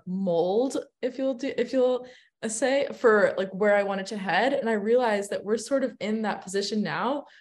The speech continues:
where we can, like, create that inspiration, like, really be the ones to, like, create this totally new space, which I thought was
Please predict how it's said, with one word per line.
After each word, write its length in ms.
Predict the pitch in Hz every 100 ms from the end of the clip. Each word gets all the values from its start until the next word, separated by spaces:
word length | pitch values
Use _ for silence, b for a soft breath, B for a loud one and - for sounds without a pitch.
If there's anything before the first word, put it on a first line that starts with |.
| _
where 140 | 208
we 100 | 220
can, 160 | 240 262
like, 280 | 233 208 -
create 640 | - 262 220 220 202 -
that 240 | 208 190 185
inspiration, 600 | 190 - 180 170 180 151
like, 160 | 165 180
really 320 | 208 220 214
be 100 | 214
the 80 | 208
ones 240 | 196 202
to, 60 | 220
like, 220 | 180 170
create 340 | - 214 190 185
this 180 | 190
totally 340 | - 220 190 185
new 120 | 175
space, 380 | 170 - 156 156
which 140 | 170
I 80 | 196
thought 240 | 185 175
was 280 | 185 185 180